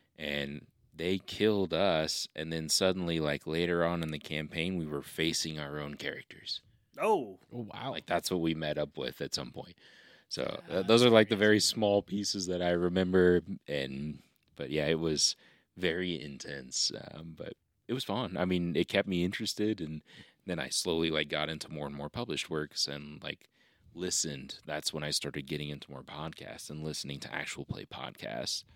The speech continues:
Speaker 1: Um, and that's when I truly, like, really got hooked. Like, yeah, yeah, I wanna do this, like, for good, right? I wanna, I wanna learn to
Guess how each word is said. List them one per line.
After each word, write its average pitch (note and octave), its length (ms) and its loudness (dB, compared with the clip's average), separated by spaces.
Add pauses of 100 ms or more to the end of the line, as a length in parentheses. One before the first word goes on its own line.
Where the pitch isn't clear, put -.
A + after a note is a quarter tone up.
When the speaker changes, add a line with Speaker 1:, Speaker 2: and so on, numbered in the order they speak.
(520)
Speaker 1:
Um, - 460 -10 (120)
and C#2+ 100 -12
that's C#2 200 -6
when C2+ 100 -12
I C2 60 -12
truly, C#2+ 340 -10 (120)
like, - 160 -16 (100)
really C#2+ 360 -6
got A#1+ 220 -4
hooked. - 360 -10 (560)
Like, D2 160 -14
yeah, C#2 320 -2
yeah, G1+ 220 -8
I C#2 40 -4
wanna C#2 220 -6
do C2+ 140 -10
this, B1 320 0
like, - 140 -14 (720)
for E2+ 280 -2
good, C2 380 -4
right? C2+ 200 -4
I C#2+ 80 -2
wanna, C2+ 320 -8
I - 60 -10
wanna - 200 -8
learn C2 180 -10
to C2+ 60 -14